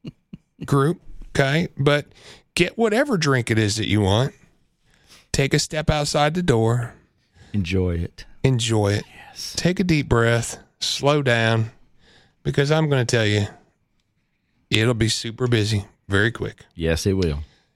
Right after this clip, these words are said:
Speaker 1: Anyway, so, uh, well, there we go. That's our, uh, that's our topic for the day. Uh, fall is beautiful. I love fall. It, it really is. I do love
Speaker 2: Yep.
Speaker 1: fall.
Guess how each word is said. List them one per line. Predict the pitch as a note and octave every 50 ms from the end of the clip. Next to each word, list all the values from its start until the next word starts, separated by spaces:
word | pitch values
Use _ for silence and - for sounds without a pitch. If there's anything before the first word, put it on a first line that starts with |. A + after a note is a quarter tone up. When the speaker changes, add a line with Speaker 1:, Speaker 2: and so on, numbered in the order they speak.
| _ -
Speaker 1:
Anyway, | - C#3+ C#3+ C3 A2 G#2 G2+ F#2 F#2 F#2 - - _ _ -
so, | - - - C3+ B2+ B2 B2 A#2+
uh, | A#2 A#2 A2+ A2 G#2+ A2+ - _ -
well, | A#2+ B2+ C3+
there | D#3+ E3+ E3+
we | D#3+ D3
go. | C#3+ D#3 D3 C3 A#2+ A#2 C#3 - -
That's | B2 C3+ C#3 D3 - -
our, | C#3+ C3 B2+ B2 A#2+ A#2 A#2
uh, | A2+ A2 G#2+ A2+ - - - _ _
that's | - - - - -
our | C#3 C3 B2+ A#2+ A2+ A2+ - _ _ _
topic | - - C3 C3+ C3 A#2 G#2+ - -
for | - A#2+
the | A2+ G#2+
day. | G2+ A2+ A2+ A2 A2 A2+ A#2 A#2+ - _ _ -
Uh, | A2+ A2 A2 A2
fall | - - - - A3+ B3 G#3+ E3+
is | C#3 B2 A2 G#2+
beautiful. | - G2 F#2+ F#2+ F#2 G2
I | G2+ C#3 D#3 D#3+
love | C#3+ C3 A2+ A#2 G#2+
fall. | - - G#2 G2+ G2+ G2+ G#2 - _
It, | - B2 A2+ - -
it | B2+ A#2+ -
really | B2 C3+ D#3+ E3 D3+ C3+ A#2+ A#2
is. | A2+ A2+ A2+ -
I | A#2 A#2
do | A2+ B2+ C#3+ D3
love | C3+ B2+ B2 A#2 A#2
Speaker 2:
Yep. | A2
Speaker 1:
fall. | A2 A#2 A2+ A2+ A2+ A2